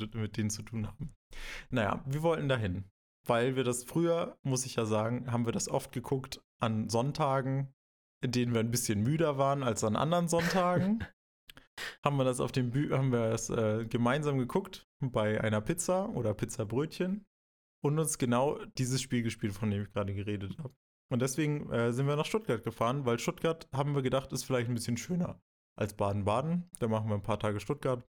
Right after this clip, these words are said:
Speaker 1: und fahren dann nach Baden-Baden für einen Tag. Wie ist Stuttgart? Ist dir was aufgefallen an Stuttgart?
Speaker 2: Ja, der Kackbahnhof natürlich. Es ist schon, also der Hauptbahnhof ist absolut raulig.
Speaker 1: Weil es ein Kopfbahnhof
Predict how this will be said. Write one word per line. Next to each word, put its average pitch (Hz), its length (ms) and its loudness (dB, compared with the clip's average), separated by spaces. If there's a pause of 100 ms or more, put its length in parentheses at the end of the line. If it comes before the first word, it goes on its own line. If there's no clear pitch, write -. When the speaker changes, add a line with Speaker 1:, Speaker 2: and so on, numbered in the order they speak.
(240)
Speaker 1:
und 214 160 2
fahren 110 240 0
dann 107 300 0 (320)
nach 139 160 0
Baden-Baden 117 580 2
für - 160 0
einen 98 180 0
Tag. - 200 -10 (760)
Wie 185 80 2
ist 185 80 0
Stuttgart? - 480 -4 (680)
Ist 170 160 0
dir 160 100 2
was 151 140 0
aufgefallen 113 480 -2
an 95 120 0
Stuttgart? - 440 -8 (100)
Speaker 2:
Ja, 143 240 4
der 123 100 2
Kackbahnhof 143 680 2
natürlich. 190 480 -2 (320)
Es - 140 0
ist 214 140 2
schon, 180 260 2
also 135 220 4
der 110 140 2
Hauptbahnhof 135 380 4
ist 123 200 0
absolut 135 420 4
raulig. 127 560 2 (100)
Speaker 1:
Weil 117 160 2
es 113 120 -2
ein 127 60 2
Kopfbahnhof 165 640 -2